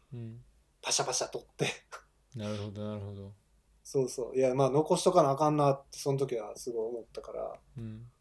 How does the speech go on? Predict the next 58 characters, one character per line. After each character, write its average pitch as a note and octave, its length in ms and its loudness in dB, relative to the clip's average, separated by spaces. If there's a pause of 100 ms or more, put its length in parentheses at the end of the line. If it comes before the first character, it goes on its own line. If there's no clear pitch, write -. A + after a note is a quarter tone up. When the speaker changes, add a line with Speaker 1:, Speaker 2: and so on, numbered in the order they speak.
(1400)
Speaker 2:
そ - 180 -10
う A2 60 -10
そ - 160 -8
う - 40 -6
そ - 300 -12 (760)
う。 A#2+ 60 -10
Speaker 1:
な A2+ 180 -8
る G#2+ 80 -10 (140)
ほ G2+ 60 -12
ど F#2+ 60 -12
ね。 F#3 460 -8 (500)
Speaker 2:
ま C#3+ 140 -2
あ、 C3+ 40 2
で D#3 80 8
も C3+ 160 4
そ F3+ 180 2
の F#3+ 240 4
後 F#3+ 300 8
は、 D3 120 12
ま C#3 120 4
あ、 B2+ 40 4 (100)
も A#2 360 -6
う - 20 -2
や B2+ 140 2
る C#3+ 120 4
こ C#3+ 120 4
と B2 80 -4
い A#2 60 -4
っ A2+ 120 -10
ぱ C3 120 4
い - 20 6
あ A#2+ 80 2
る A2 80 -4
か - 80 -8
ら - 80 -8
さ、 A2+ 140 -12
向 A#2 120 -10
こ G#2+ 220 -2
う G#2 60 -10
は。 G2+ 120 -10 (160)
Speaker 1:
う A2+ 40 -8
ん A2+ 40 -4
う A2+ 40 -4
ん - 20 -6
う G2+ 40 -6
ん - 60 -14
う G#2 60 -10
ん。 G#2+ 540 -12 (140)
Speaker 2:
う C3 40 -12
ん。 - 20 -14
も A2 220 -14 (440)
う B2 60 -14
そ C3+ 160 0
ん C3 60 -2
な C3 80 -2
な A#2+ 140 -4
ん A#2+ 40 -8
か、 G#2+ 240 -4